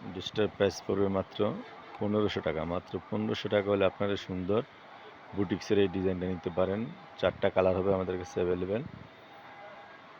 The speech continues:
এই যেটা হচ্ছে জামার নিচটা, এটা হচ্ছে জামার গলাটা থাকবে, ফুল হাতাটা দেখি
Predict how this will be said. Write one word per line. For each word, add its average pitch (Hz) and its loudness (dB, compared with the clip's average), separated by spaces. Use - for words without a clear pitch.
এই 87 -10
যেটা 87 -8
হচ্ছে 90 -6
জামার 90 -6
নিচটা, 90 -10
এটা - -16
হচ্ছে 85 -8
জামার 90 -4
গলাটা 90 -2
থাকবে, 87 -8
ফুল 98 -2
হাতাটা 92 -6
দেখি 110 -6